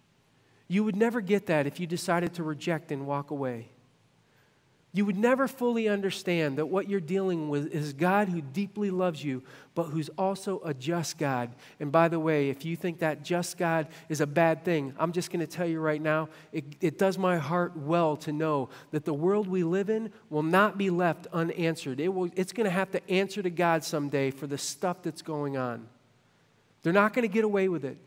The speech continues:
They're not gonna get away with all the human trafficking. They're not gonna get away with all the stuff that's happening. They'll an-, they'll stand before God and answer.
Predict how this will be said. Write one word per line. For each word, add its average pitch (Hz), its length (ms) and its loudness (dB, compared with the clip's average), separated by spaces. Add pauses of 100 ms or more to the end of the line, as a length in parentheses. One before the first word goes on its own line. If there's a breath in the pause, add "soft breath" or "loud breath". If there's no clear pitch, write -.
(420 soft breath)
They're 170 80 0
not 208 180 8
gonna 233 140 4
get 220 160 4
away 214 220 6
with 196 120 2
all 170 140 4
the 156 160 0 (400 loud breath)
human 214 300 4
trafficking. 165 520 0
They're 165 120 0
not 208 180 6
gonna 262 160 0
get 247 160 2
away 247 240 4
with 233 140 0
all 180 160 4
the 175 80 -2
stuff 185 400 -2
that's - 160 -2
happening. 165 580 0 (800 soft breath)
They'll 208 340 8
an-, 226 320 10
they'll 190 160 6
stand 254 480 4
before 240 380 0
God 185 400 6
and 190 160 -2
answer. 190 520 -2